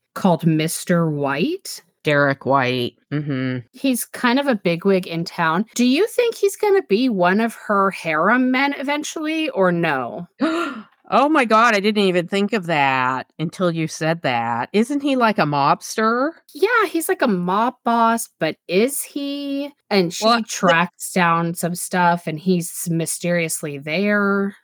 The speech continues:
Speaker 2: This is what she says about him. "Derek fucking town hero, but I know something's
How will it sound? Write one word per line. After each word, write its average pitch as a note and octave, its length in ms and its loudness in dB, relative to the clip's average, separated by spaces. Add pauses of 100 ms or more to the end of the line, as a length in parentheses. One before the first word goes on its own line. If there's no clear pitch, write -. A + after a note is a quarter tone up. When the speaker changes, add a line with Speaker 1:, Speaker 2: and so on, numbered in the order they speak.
(120)
Speaker 2:
This - 80 -8 (120)
is - 60 -16
what G3+ 220 0
she G3 200 -4
says E3+ 440 0
about C3+ 300 -2
him. D3 240 -4
"Derek F#3+ 480 0
fucking E3+ 500 0
town D#3 380 0
hero, D3+ 420 0
but D3 220 0
I D3 160 0
know C#3+ 260 0
something's C#3+ 540 -4